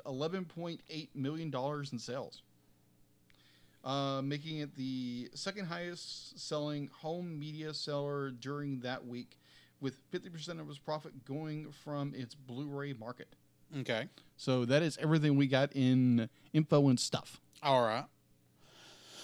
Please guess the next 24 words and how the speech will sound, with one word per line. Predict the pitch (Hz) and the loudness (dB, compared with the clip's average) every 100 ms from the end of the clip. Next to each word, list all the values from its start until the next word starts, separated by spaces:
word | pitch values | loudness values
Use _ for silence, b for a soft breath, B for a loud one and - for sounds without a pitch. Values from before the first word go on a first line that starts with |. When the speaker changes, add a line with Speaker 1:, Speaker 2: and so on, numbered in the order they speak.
| B B | B B
Speaker 2:
So, | - - 269 151 | 4 10 12 12
getting | 151 170 156 | 10 10 10
into | 151 135 | 8 4
the | 117 | 4
summary | - 180 135 143 | 4 6 6 4
of | 107 | 4
this | 120 131 | 2 2
film. | 160 175 110 - _ _ _ _ - b b _ _ | 2 0 -2 -8 _ _ _ _ -20 b b _ _
While | 196 254 | 12 12
browsing | 175 262 320 226 196 | 12 12 12 12 12
in | 196 | 12
a | 165 | 12
nineteen | 151 202 269 - 254 | 12 10 10 8 8
thirties | - 196 202 190 - | 10 8 10 6 10
outdoor | 165 180 180 180 | 8 10 10 12
market | 147 123 139 143 | 12 10 8 6
with | 135 | 6
his | 123 | 4
pet | - 190 175 | 6 6 10
dog | 143 180 - | 10 10 8
Snowy, | - 123 104 107 143 - | 6 6 6 4 0 8
young | 143 262 233 | 10 12 10
journalist | 185 180 185 190 - | 10 10 10 8 6
Tintin | 220 202 - 120 127 | 6 8 8 4 4